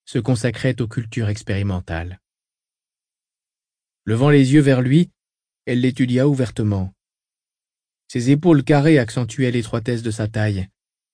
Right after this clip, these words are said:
Il était évident qu'il se maintenait en bonne forme physique. Et ce visage long, aux lignes osseuses, typiquement atréide.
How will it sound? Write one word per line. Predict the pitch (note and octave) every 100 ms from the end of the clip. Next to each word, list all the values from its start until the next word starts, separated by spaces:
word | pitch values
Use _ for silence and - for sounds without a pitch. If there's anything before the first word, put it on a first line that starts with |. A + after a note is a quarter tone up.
| _
Il | A2+
était | A#2+ A2+ C#3
évident | C#3 D3 D3+
qu'il | C#3 A#2
se | -
maintenait | A#2+ B2+ C3+
en | A#2
bonne | G#2 A2 G#2+
forme | G2+ F#2 F#2
physique. | F#2+ D#2+ D2+ D2 _ _ _ _ _ _ _ _ _
Et | F2
ce | -
visage | G#2+ A2 A2+ G#2 G2
long, | G2 G#2 A2+ B2 _ _ _ _ _
aux | -
lignes | F#2+ G2+ G#2 G2+ G#2
osseuses, | F#2+ - G2+ G2+ G2+ - _ _ _ _ _ _ _ _ _ _
typiquement | - D3 D#3 C#3+ - G2 G2
atréide. | - G#2+ F#2 G2+ G#2+ D#3+